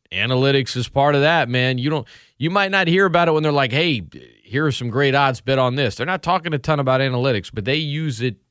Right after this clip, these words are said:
I mean, all the way down to the T as much as they can. Money's on the line. Of course they do.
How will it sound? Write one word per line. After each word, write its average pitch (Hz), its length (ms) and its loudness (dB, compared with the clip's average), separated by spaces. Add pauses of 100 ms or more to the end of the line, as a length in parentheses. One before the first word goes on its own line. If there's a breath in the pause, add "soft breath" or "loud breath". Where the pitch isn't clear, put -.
(1600)
I 123 120 4
mean, 113 340 2 (1000)
all 170 300 0
the 147 80 2
way 117 240 2
down 87 440 -4 (720)
to 151 140 -2
the 101 80 -4
T - 340 -8
as 107 140 -8
much 175 400 -4
as 151 140 0
they 127 100 2
can. - 200 -12 (1300)
Money's 147 360 0
on 90 100 -4
the 67 80 -10
line. 58 160 -16
Of - 440 -20
course 147 200 2
they 76 100 -12
do. - 100 -18